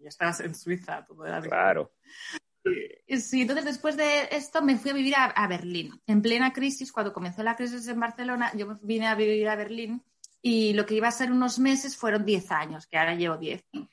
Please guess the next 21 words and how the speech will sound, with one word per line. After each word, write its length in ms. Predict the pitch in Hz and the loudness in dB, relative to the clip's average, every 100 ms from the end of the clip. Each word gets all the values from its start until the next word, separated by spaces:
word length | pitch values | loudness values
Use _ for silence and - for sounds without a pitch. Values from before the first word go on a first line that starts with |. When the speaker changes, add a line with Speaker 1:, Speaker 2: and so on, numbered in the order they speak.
| _ - | _ -2
Speaker 1:
Después 380 | 220 - 226 | -2 -2 -2
de 60 | 233 | 4
unos 260 | 247 240 262 | 4 4 6
años 440 | 262 247 247 269 | 6 6 4 2
me 120 | 233 214 | 4 4
matriculé 520 | 196 202 208 196 196 | 2 0 -2 0 4
en 80 | 226 | 4
la 80 | |
universidad, 680 | 233 202 175 - 175 180 180 | 4 2 -2 -2 2 2 0
en 80 | 175 | -8
la 120 | 165 - | -10 -8
Humboldt, 300 | 170 165 175 | -6 -4 -4
después 240 | 165 - 190 | -6 -10 -4
de 80 | |
mucho 220 | 196 196 196 | -4 -4 -10
esfuerzo 680 | - - 202 202 202 220 - 175 | -14 -4 -2 0 -2 -4 -4 -6
para 160 | 170 165 | -4 -2
aprender 340 | 165 165 170 | -4 -8 -8
esta 280 | 180 - 170 | -8 -6 -4
lengua 500 | 170 180 175 170 160 | -2 -2 0 0 0
hostil. 560 | 170 - - 185 185 | -4 -8 -2 -2 0